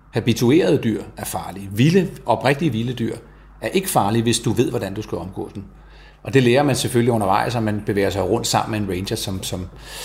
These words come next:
som ved, hvordan man tager sig af de her ting. Men en af de ting, som, som jeg meget, meget, meget hurtigt forelskede mig i dernede, det var elefanter.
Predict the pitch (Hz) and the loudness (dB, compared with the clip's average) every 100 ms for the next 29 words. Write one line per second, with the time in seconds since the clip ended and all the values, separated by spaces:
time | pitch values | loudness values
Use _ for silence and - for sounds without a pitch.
0 | - - - - - - - 98 104 104 | -10 -10 -12 -16 -12 -4 0 2 4 4
1 | 98 104 107 95 95 92 95 98 - - | 2 2 2 0 0 -4 -4 -4 -4 -6
2 | - - - - - - - - - 120 | -10 -20 -20 -20 -20 -20 -8 -8 -6 -2
3 | 120 175 170 180 180 156 - 135 120 139 | 4 6 6 6 4 4 4 2 4 4
4 | 123 120 110 110 123 117 107 110 113 113 | 6 4 4 2 4 4 4 4 4 4
5 | 113 110 104 113 107 104 107 101 113 110 | 4 2 2 0 0 -2 -2 -2 2 2
6 | 95 87 - - | 2 -2 -8 -12